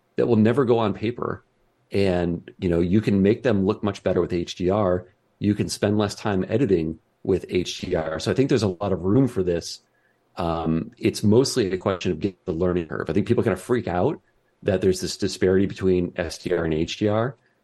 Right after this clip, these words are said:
But once you, um, get up the learning curve and just kind of understand, it's, it's quite easy to do both without a lot of work. Uh, and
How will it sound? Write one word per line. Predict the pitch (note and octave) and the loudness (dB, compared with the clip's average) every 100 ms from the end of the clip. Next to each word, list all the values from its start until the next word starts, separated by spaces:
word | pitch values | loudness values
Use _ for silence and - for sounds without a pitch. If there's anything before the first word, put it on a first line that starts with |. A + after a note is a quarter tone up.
| _ - | _ -2
But | G2+ | 0
once | G#2 A#2+ A#2 | 2 2 2
you, | A#2 G#2+ F#2+ - | 2 2 2 -2
um, | E2 D#2+ - - A2 | -4 -4 -6 -8 0
get | G#2 | 2
up | G#2 | 4
the | |
learning | F2+ F#2 G2+ | 4 4 2
curve | - | 0
and | D#2+ | -2
just | D#2 | -4
kind | F2+ | -4
of | |
understand, | E2+ D2+ G#2 | -4 0 0
it's, | E2+ | 0
it's | - A2 | -4 -6
quite | - A#2 A2+ | -2 0 2
easy | A2 G#2 F#2+ F#2+ | 4 4 4 2
to | - | 0
do | E2 F2+ E2+ D#2 - _ - | 2 4 4 0 -8 _ -12
both | E2 E2+ G2 F#3 - _ _ _ _ _ - | -2 4 4 2 -4 _ _ _ _ _ -2
without | G2+ F#2+ F#2 F#2 | 2 2 2 0
a | |
lot | F2+ E2+ | 0 -2
of | E2+ | -4
work. | C#2+ D#2+ F#2 - - - - | -4 -2 -2 -4 -14 -18 -8
Uh, | E2+ E2+ D#2 | -2 -2 0
and | F#2 | -2